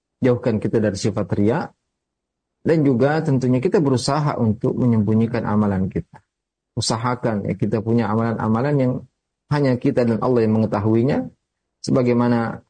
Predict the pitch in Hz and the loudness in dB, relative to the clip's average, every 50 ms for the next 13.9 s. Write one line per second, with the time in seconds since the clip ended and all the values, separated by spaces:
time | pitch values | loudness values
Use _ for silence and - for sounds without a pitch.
0 | _ - 110 107 107 - 110 107 110 107 107 127 139 127 120 - 131 123 147 156 | _ -6 -4 -4 -2 0 0 0 0 2 2 2 2 2 2 0 0 0 -2 0
1 | - 147 131 127 120 - - 139 131 127 - - 131 131 131 131 139 208 220 175 | 0 0 0 0 -2 -2 0 0 0 0 0 -2 -2 0 0 2 2 2 2 0
2 | - 170 170 - _ _ _ _ _ _ _ _ _ _ _ _ _ _ _ _ | -2 -4 -6 -14 _ _ _ _ _ _ _ _ _ _ _ _ _ _ _ _
3 | _ _ - 120 120 120 117 120 131 131 131 139 139 - - - _ _ - 117 | _ _ -2 0 2 0 0 0 0 0 0 -2 -4 -6 -12 -18 _ _ -8 -6
4 | 117 120 - 127 113 113 113 120 120 - 131 131 127 127 123 120 - 123 123 120 | -6 -2 -2 0 0 2 2 0 0 0 0 0 2 0 0 0 0 0 -2 0
5 | - 120 123 147 165 180 175 165 147 - - _ _ _ _ _ _ _ _ - | 0 0 0 0 0 0 -2 -2 -4 -8 -12 _ _ _ _ _ _ _ _ 0
6 | 143 170 190 185 175 170 170 170 190 190 180 151 139 139 147 147 - _ _ - | 2 2 4 4 2 2 2 0 0 2 0 0 0 -2 -4 -8 -8 _ _ -4
7 | 135 - - - 127 131 143 139 131 113 107 127 127 - - - _ _ _ _ | -4 -2 -2 0 0 0 0 0 0 0 0 0 -2 -4 -8 -14 _ _ _ _
8 | _ - 127 127 120 113 117 107 101 98 104 101 95 90 87 85 - - - 107 | _ -2 0 2 2 2 0 -2 -2 0 0 0 0 0 -2 -4 -4 -4 -4 -4
9 | - 151 131 - _ _ _ - - - 180 147 - 147 147 131 127 120 - - | -4 -4 -8 -10 _ _ _ -4 0 2 0 0 0 0 0 0 0 -2 -2 -4
10 | - - 277 - 180 151 82 98 135 135 127 - 113 113 110 113 110 110 202 - | -4 -2 0 0 0 2 2 2 0 0 0 0 -2 0 0 0 0 0 -2 -4
11 | - - _ _ _ _ _ - - - 180 - 147 135 123 120 - 110 113 110 | -8 -14 _ _ _ _ _ -2 -2 -2 0 0 0 0 0 0 0 0 -2 -2
12 | 104 104 117 139 147 123 98 - - _ - 101 107 - 151 151 _ _ _ _ | 0 0 0 0 0 -2 -4 -8 -10 _ -6 -4 -4 -4 -6 -10 _ _ _ _
13 | _ 113 113 110 104 101 113 107 - - 117 107 123 175 208 202 - | _ 0 0 2 0 0 -2 -4 -2 -2 -2 0 0 0 0 -2 -4